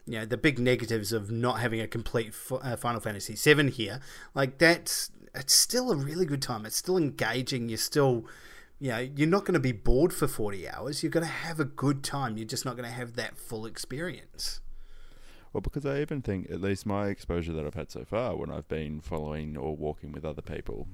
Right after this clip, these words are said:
Speaker 2: I haven't really noticed that pacing thing, because I just noticed that, like, especially when I'm walking through a town or something like that, I keep going from groups of people to groups of people to see what they're talking about.
Speaker 1: Mm.
Speaker 2: And then I go, "What was I meant to be doing again?"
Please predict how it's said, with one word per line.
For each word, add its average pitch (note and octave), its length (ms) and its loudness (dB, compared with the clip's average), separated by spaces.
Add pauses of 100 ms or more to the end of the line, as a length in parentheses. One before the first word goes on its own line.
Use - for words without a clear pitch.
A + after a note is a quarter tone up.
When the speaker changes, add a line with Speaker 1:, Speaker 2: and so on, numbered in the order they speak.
(180)
Speaker 2:
I F#2 100 2
haven't F#2 340 0
really E2 280 -2
noticed E2 380 -4
that - 140 -6
pacing E2+ 440 -4
thing, D2+ 240 -6
because D#2+ 280 -6
I D#2+ 140 0
just D#2+ 400 -6
noticed D#2 380 -6
that, D#2+ 160 -2 (200)
like, E2 320 -6
especially F#2+ 440 -2
when F#2 100 0
I'm E2 140 -4
walking D#2+ 360 -2
through D2+ 200 2
a - 40 -2
town D#2 380 -2
or D#2 80 -4
something D#2 320 -6
like C#2+ 160 -6
that, - 240 -2 (320)
I F#2 80 0
keep - 220 -2
going E2+ 220 2
from E2 180 -6
groups D2+ 260 -4
of - 80 -6
people - 220 -2
to D2+ 80 -6
groups D#2+ 240 -4
of - 40 -10
people F2 480 -4
to F#2+ 80 -6
see E2 160 -6
what D#2+ 140 -4
they're D2+ 100 -4
talking E2+ 300 -4
about. G2+ 240 -2
Speaker 1:
Mm. D3 300 2 (280)
Speaker 2:
And E2+ 140 0
then E2 100 0
I E2 80 0
go, E2 240 0 (360)
"What - 100 -2
was A#2+ 100 6
I C3 60 6
meant C#3 140 4
to C3 40 0
be A#2+ 80 0
doing A#2+ 200 4
again?" C#3 200 -2